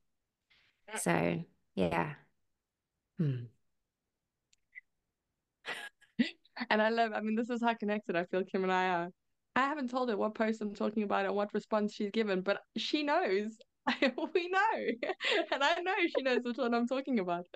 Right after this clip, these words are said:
Speaker 1: <laughs> Um, so on that note, we are going to play with and, and explore and get curious about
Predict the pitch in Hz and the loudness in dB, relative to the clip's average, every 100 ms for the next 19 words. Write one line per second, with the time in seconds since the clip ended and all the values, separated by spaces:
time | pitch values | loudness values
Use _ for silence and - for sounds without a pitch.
0 | - - 330 - _ - - _ _ - | -6 -4 -4 -6 _ -18 -18 _ _ 2
1 | 233 208 202 214 _ - - - 240 226 | 2 2 -4 -12 _ -20 -6 0 2 2
2 | 294 277 214 214 190 185 185 185 - - | 0 0 -2 0 0 2 0 -4 -12 -4
3 | 202 214 233 240 240 202 196 190 185 208 | 0 0 0 0 2 2 0 -2 0 -2
4 | 185 202 190 180 175 170 175 - - - | -2 0 2 2 0 0 -2 -4 -12 -4
5 | 180 170 165 165 170 170 - - - - | 0 0 0 -2 -4 -6 -14 -18 -20 -8
6 | - 180 175 190 - - - - - _ | -2 -2 -2 -2 -6 -10 -16 -18 -18 _
7 | _ _ _ _ - - - - 214 202 | _ _ _ _ 0 0 0 0 2 4
8 | 202 202 - 190 196 196 - 202 190 180 | 2 0 -4 -2 -4 -4 -2 0 2 2
9 | 185 - - 185 185 180 | -2 -6 -10 -4 -2 -2